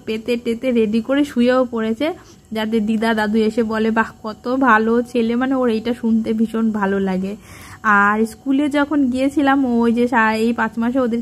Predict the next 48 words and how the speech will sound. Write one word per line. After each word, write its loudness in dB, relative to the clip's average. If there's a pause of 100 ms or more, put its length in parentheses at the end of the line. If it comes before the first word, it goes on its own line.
কী -4
কী -2 (100)
করেছে, 0
এই 0
যে -2
সেটা -2
তো -6
এ-, 0
এ-, 2 (440)
মানে -4
এটা -2
তো -2
সেদিন 2
দিয়েছিলাম 2
বাড়িতে 2
বসেই -2
বানিয়ে। 0 (420)
তো 2
এইটা 2
আর 0
ক্লাসরুমে 0
বসে -2
ও 0
নিজে 0
কী -4
কী -6
করেছে -4
সেইগুলোও 0
দিয়েছে। 0 (420)
চলুন 2
আপনাদেরকে 0 (100)
দেখাই, -4
মানে -2
ওদের -2
ক্লাসরুমে 0
ও 2
কী -4
কী -4
activity -6
করেছে। -4
এই 0
যে -2
এই 0
একটা -4
বানিয়েছে, 0
এইটা -2
color -2
করেছে, -2